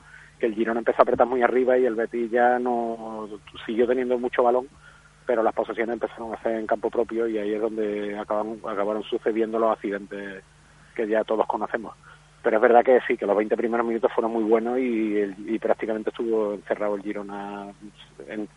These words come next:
y se entró en ese círculo virtuoso, digamos, de, de tener encerrado al rival, recuperar la pelota rápido y llegar a balones cruzados, hubo profundidad por las bandas, en fin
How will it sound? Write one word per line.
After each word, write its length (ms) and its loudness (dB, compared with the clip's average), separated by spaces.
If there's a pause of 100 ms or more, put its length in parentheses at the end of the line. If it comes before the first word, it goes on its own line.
(120)
y 160 -8
se 80 -4
entró 300 2
en 120 2
ese 260 0
círculo 500 2
virtuoso, 500 0
digamos, 380 -4
de, 240 -4 (540)
de 160 0
tener 180 2
encerrado 320 10
al 60 6
rival, 420 10
recuperar 380 2
la 80 6
pelota 260 2
rápido 560 4
y 480 -4
llegar 260 -2
a 60 2 (100)
balones 280 -4
cruzados, 800 4
hubo 180 2
profundidad 440 -2
por 100 -2
las 80 2
bandas, 340 -2
en 80 -8
fin 180 -10